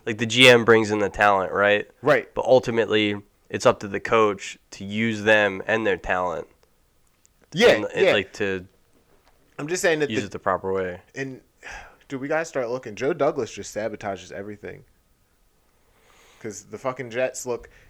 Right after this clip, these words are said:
Speaker 2: I thought that was gonna be a good fit, too, 'cause they had a lot of cap space at that time, spending all on Le'Veon Bell.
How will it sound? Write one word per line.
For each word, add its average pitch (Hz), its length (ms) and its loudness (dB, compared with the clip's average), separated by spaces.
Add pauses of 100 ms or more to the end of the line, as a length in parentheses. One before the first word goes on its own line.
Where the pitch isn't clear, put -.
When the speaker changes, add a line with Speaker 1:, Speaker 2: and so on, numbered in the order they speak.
(240)
Speaker 2:
I 165 120 2
thought 190 180 4
that 170 100 6
was 160 120 0
gonna 156 80 2
be 139 140 2
a 120 40 2
good 143 280 0
fit, 147 300 0
too, 135 140 -6
'cause 117 140 -14
they 135 140 -2
had 127 140 -2
a 98 40 -6
lot 107 260 -6
of 113 60 -10
cap 120 260 -6
space 117 320 -12
at - 60 -16
that 117 160 -8
time, 117 320 -10
spending 107 320 -12
all 107 200 -10
on 107 120 -10
Le'Veon 107 280 -12
Bell. 101 380 -10